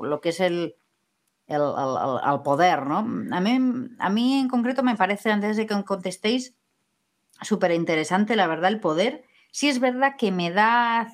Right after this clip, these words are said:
cierto mal rollo, pero bueno, realmente como todos, me parece muy original, pero sí es cierto que, fíjate, que a pesar de que su poder me parece la pera,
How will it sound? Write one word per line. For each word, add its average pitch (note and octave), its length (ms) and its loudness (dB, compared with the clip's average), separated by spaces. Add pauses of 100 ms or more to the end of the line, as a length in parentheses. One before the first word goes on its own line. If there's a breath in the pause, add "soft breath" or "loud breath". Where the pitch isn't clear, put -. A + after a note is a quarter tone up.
cierto A3+ 360 0
mal G3+ 260 4
rollo, B3 540 2
pero F#3+ 160 2
bueno, E3 240 2
realmente E3 440 -2
como B2 260 0
todos, E3 460 -2 (680)
me G#3+ 180 4
parece A3 260 2
muy A#3 140 2
original, B3+ 680 0
pero F#3+ 200 2
sí B3 220 -2
es B3 180 -2
cierto C#4+ 560 -4
que, F#3 380 2
fíjate, A3 420 -2
que E3+ 60 0
a D#3+ 60 0
pesar A3 340 0
de C4 160 -2
que C4 140 0
su B3+ 200 -2
poder F#3+ 320 2
me D3+ 120 0
parece F3+ 340 0
la D3+ 220 2
pera, A3 320 2